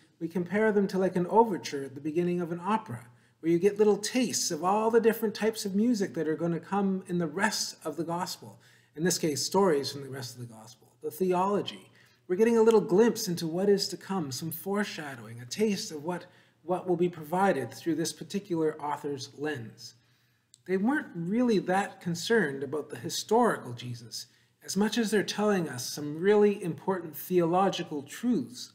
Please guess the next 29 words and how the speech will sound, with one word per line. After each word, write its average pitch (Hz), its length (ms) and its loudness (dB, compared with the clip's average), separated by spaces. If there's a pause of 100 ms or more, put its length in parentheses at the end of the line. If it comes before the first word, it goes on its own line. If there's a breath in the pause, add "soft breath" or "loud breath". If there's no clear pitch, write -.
about 123 240 -10
Jesus, - 540 -12 (400 soft breath)
about 156 200 -6
how 208 260 4
they 202 160 4
understood 175 580 0
Jesus, 143 520 -6 (260 soft breath)
Jesus' 180 400 -2
ministry, 139 640 0 (260 loud breath)
and 151 320 -4
what - 300 0
changes 190 760 2
Jesus 170 460 -2
was 151 320 -4
responsible 185 640 0
for 123 500 -6
and 160 100 -6
encouraging 170 600 0
his 160 180 -10
followers 180 560 0
to 151 100 -8
pick 165 280 -8
up - 320 -2 (320 soft breath)
after 156 340 -2
Jesus' 135 380 -6
death 139 360 -8
and 131 140 -12
resurrection. 120 640 -14 (1200 soft breath)
So 175 480 2